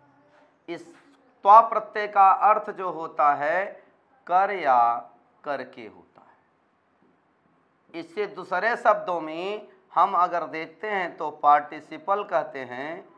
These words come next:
और हिंदी जगत में इसको पूर्वकालिक क्रिया कहते हैं, पूर्वकालिक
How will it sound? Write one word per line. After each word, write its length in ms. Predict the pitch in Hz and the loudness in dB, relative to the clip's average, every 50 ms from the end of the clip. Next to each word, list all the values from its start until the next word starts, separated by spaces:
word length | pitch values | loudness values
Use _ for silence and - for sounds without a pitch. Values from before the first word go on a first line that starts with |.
| _ _ _ _ _ _ _ _ _ - | _ _ _ _ _ _ _ _ _ 2
और 260 | 147 156 160 165 160 156 | 4 4 4 2 0 -6
हिंदी 420 | 143 156 156 165 170 170 214 226 196 | -10 -12 -12 -12 -12 -10 -10 -10 -8
जगत 380 | 156 170 160 156 147 - - 143 | -8 -8 -6 -6 -6 -8 -8 -14
में 220 | 147 147 147 147 135 | -14 -12 -12 -12 -14
इसको 300 | - - - - 139 135 131 131 143 - - _ _ _ _ _ - - | -18 -20 -14 -10 -10 -8 -8 -10 -12 -16 -20 _ _ _ _ _ -10 -6
पूर्वकालिक 1000 | 180 196 196 190 190 180 170 170 - 139 127 123 120 117 120 123 120 - _ _ _ _ _ _ _ _ _ _ _ _ _ _ _ _ _ _ _ _ _ _ _ _ _ _ _ _ _ _ _ _ _ _ _ _ _ _ _ _ | -6 -4 -2 0 0 0 -2 0 0 0 0 0 0 -4 -12 -16 -18 -20 _ _ _ _ _ _ _ _ _ _ _ _ _ _ _ _ _ _ _ _ _ _ _ _ _ _ _ _ _ _ _ _ _ _ _ _ _ _ _ _
क्रिया 300 | - 147 147 139 131 117 | -18 -16 -12 -8 -6 -6
कहते 380 | 104 - - 90 87 _ _ 85 | -6 -6 -12 -20 -20 _ _ _
हैं, 120 | 85 _ _ _ _ _ _ _ _ _ _ _ _ _ _ _ _ _ _ _ _ _ _ _ _ _ _ 147 | _ _ _ _ _ _ _ _ _ _ _ _ _ _ _ _ _ _ _ _ _ _ _ _ _ _ _ -14
पूर्वकालिक 920 | 156 170 180 175 175 175 135 - - 127 120 120 117 117 120 123 - - | -12 -10 -8 -4 -4 -4 -4 -2 -2 -2 -2 -2 -4 -6 -14 -18 -20 -20